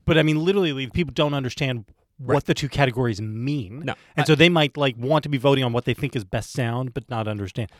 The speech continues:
Speaker 2: Uh, for the record, I've read about a hundred different explainers of the difference between the two, and I still couldn't, uh, tell you what the difference is right now.
Speaker 1: So why are these things, like, open to everybody to vote in,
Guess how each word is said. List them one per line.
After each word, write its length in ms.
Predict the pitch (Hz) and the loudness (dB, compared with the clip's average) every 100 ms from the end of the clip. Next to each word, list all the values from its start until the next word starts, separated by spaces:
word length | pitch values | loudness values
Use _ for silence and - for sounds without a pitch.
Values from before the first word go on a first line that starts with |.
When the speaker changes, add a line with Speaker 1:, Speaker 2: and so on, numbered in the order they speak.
| _ _ | _ _
Speaker 2:
Uh, 100 | 143 - | -10 -8
for 160 | - | -4
the 80 | 147 | 0
record, 340 | 151 156 160 135 - | 0 -2 -4 -4 0
I've 200 | 139 123 | 0 2
read 200 | 123 113 | 0 0
about 240 | 107 110 | 0 0
a 40 | 95 | -2
hundred 360 | - 120 110 | -4 -2 -2
different 260 | 110 - 113 | -4 -6 -8
explainers 560 | - - 104 110 117 | -10 -8 -6 -6 -6
of 100 | 110 | -6
the 100 | 104 | -4
difference 260 | 98 101 123 | -6 -4 -8
between 260 | 110 - 120 | -8 -6 -6
the 80 | 107 | -4
two, 140 | 113 | -4
and 100 | 101 | -4
I 40 | |
still 300 | 104 - 113 | -6 -4 -4
couldn't, 300 | - 107 95 98 | -4 -8 -10 -14
uh, 200 | 90 107 - | -12 -14 -10
tell 160 | 117 107 | -6 -4
you 100 | 101 | -4
what 140 | 101 | -6
the 40 | |
difference 300 | - - 90 | -6 -12 -12
is 140 | 69 - | -14 -12
right 160 | - | -14
now. 140 | - - - - | -14 -18 -18 -16
Speaker 1:
So 160 | - 202 | 0 0
why 400 | 180 190 254 285 | 2 -2 0 0
are 320 | 262 233 226 190 _ - - | 0 -2 -4 -8 _ -20 -10
these 180 | 208 196 | -8 -6
things, 300 | 214 214 202 | -6 -6 -4
like, 120 | 175 - | -6 -2
open 320 | 160 - 165 | -4 -2 -4
to 100 | 151 | -4
everybody 380 | 135 143 139 139 | -4 -6 -4 -6
to 100 | 135 | -4
vote 220 | 139 - | -6 -6
in, 260 | 98 131 | -10 -14